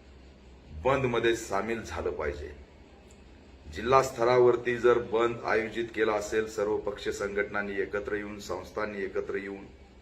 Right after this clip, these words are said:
त्यामध्ये सुद्धा कार्यकर्त्यांनी सामील झालं पाहिजे. बॅनर महत्वाचं नाही, नेत्याचा चेहरा महत्वाचा नाही. या मुद्द्यावरती जिथे आंदोलन होतील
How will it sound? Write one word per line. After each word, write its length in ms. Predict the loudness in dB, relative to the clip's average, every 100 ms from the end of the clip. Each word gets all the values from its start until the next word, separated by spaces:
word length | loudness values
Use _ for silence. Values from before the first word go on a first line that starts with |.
| -20 -20 -20 -20 -20 0
त्यामध्ये 480 | 4 4 4 2 0
सुद्धा 400 | 0 0 0 0 -6 -10 -2
कार्यकर्त्यांनी 640 | 0 2 0 0 -2 -2
सामील 420 | -6 -8 -6 -6
झालं 260 | -8 -6 -6
पाहिजे. 520 | -4 -4 -4 -10 -14 -20 -20 -20 -20 -20 -20 -20 -20
बॅनर 420 | -2 2 4 4 2
महत्वाचं 500 | 0 0 0 0 -2
नाही, 180 | -2 -6 -12 -20 -20 -20 -12
नेत्याचा 460 | -2 0 2 2 0
चेहरा 400 | 0 -2 2 2
महत्वाचा 500 | 2 -2 -2 -2 -4
नाही. 200 | -4 -8 -12 -16 -20 -20 -20 -20 -20 -4
या 180 | 4 4
मुद्द्यावरती 800 | 4 0 4 4 4 2 -2 -8 -8 -16 -16
जिथे 300 | -8 2 8
आंदोलन 460 | 10 8 4 2 0
होतील 520 | -2 -8 -10 -12 -16